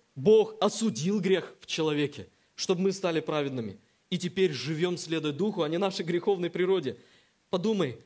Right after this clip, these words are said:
угождаешь ли ты своей жизнью сегодня Богу? Живёшь ли ты, посвящая себя такой жизни? Есть ещё одно условие для такого вот развития, духовного формирования или прогресса души, как сегодня звучит эта проповедь. И я,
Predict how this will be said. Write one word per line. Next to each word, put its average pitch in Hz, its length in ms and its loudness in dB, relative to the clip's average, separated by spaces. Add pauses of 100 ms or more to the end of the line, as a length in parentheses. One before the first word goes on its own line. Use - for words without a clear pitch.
(380)
угождаешь 180 640 0
ли 160 80 -8
ты 151 120 -8
своей 143 260 -6
жизнью 135 320 -4
сегодня 123 340 -8
Богу? 117 420 -6 (400)
Живёшь 202 480 0
ли 180 100 0
ты, 180 120 -2
посвящая 170 580 -2
себя 160 240 -2
такой 220 360 2
жизни? 131 420 -4 (1400)
Есть 226 220 0
ещё 240 260 0
одно 175 420 0 (320)
условие 196 540 0
для 135 420 -4 (100)
такого 151 360 -4
вот 131 160 -4
развития, 147 480 -4
духовного 147 360 -4
формирования 151 540 -2
или 127 100 -4
прогресса 175 640 0
души, 156 320 -2
как 226 180 -6
сегодня 156 320 -2
звучит 139 420 -8
эта - 120 -6
проповедь. 196 440 0 (760)
И 180 80 0
я, 214 220 2